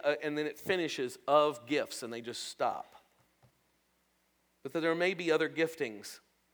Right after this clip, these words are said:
But I would argue that there seem to be some gifts that I would, that form a kind of what I would call a core of ministry in and to and for the church. And to see these core gifts, I believe that these core gifts are found in Romans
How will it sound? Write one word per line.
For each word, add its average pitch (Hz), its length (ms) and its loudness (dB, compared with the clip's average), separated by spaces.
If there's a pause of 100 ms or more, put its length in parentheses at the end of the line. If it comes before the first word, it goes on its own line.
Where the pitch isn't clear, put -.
(600)
But 156 80 2
I 214 120 8
would 277 120 6
argue 196 300 6
that 165 140 -2
there 170 120 0
seem 233 260 0
to 220 80 0
be 175 140 -4
some 233 400 0
gifts 143 400 -2
that 151 120 0
I 165 140 6
would, 180 140 0 (1200)
that 143 160 -2
form 185 380 2
a 160 80 2
kind 160 260 0
of 143 80 -2
what 151 100 4
I 151 80 8
would 160 180 0
call 147 240 2
a 139 60 0
core 185 560 0
of 139 220 -4
ministry 135 760 -6 (360)
in 196 440 4 (720)
and 139 200 -2
to 185 340 0
and 147 160 2
for 147 280 -4
the 123 100 -4
church. - 560 -10 (1700)
And 143 80 -4
to 156 60 0
see 226 240 -2
these 226 180 -2
core 185 300 4
gifts, 151 300 2
I 156 120 6
believe 185 280 0
that 151 120 -6
these 160 160 -10
core 214 300 4
gifts 160 280 0
are 147 60 -2
found 147 280 0
in 139 120 -2
Romans 139 460 -2